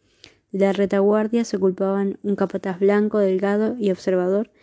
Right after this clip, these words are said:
que cabalgaba un pony bravío. Los trabajadores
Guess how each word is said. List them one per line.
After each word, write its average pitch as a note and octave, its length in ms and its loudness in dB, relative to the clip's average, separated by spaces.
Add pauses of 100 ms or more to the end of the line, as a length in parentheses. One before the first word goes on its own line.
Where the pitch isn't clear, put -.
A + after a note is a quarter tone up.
(180)
que G3+ 140 -8
cabalgaba G#3 800 0
un G3+ 180 -2
pony G3+ 320 0
bravío. F#3+ 520 -2 (2250)
Los G#3 180 -2
trabajadores F#3+ 800 0